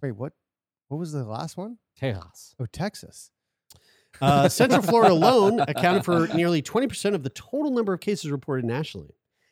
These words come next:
Speaker 2: And several new cases, um, case patients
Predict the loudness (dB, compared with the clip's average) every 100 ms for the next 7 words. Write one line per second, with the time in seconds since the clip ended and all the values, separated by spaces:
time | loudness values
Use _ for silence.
0 | _ -4 -4 -2 -2 0 0 0 -2 -4
1 | -4 -8 -10 -10 -6 -6 -6 -10 _ -6
2 | -6 -6 _ _ -10 -8 -6 -8 -10